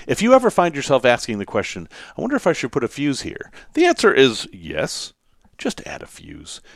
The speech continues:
Fuses are pieces of metal designed to melt before the wires do. That's all they do. They're not magic. When the fuse melts and separates, the circuit is dead, and whatever was causing the excess heat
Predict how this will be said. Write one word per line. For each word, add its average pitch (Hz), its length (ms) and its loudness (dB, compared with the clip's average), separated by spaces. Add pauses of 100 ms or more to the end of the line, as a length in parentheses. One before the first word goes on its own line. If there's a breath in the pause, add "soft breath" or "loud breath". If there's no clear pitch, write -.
(200 soft breath)
Fuses 214 720 -4
are 87 500 0
pieces 190 380 -2
of 147 160 -2
metal 80 460 -4
designed 107 720 -4
to 139 160 -8
melt 131 600 0
before 98 400 -4
the 107 100 -4
wires 113 640 -2
do. 67 360 -10 (300 soft breath)
That's - 220 -4
all 220 140 4
they 226 140 0
do. 202 340 -2 (120)
They're 160 120 -2
not 180 180 0
magic. 82 500 -10
When 113 160 -2
the 107 80 -2
fuse 226 720 2
melts 101 680 0 (220)
and 85 280 -4
separates, - 840 -4 (240 soft breath)
the - 80 -4
circuit - 580 -2
is 104 180 -6
dead, 95 500 2
and 90 180 -8
whatever 123 400 0
was 107 180 -4
causing 123 540 0
the 87 180 -8
excess - 400 -6
heat - 320 -6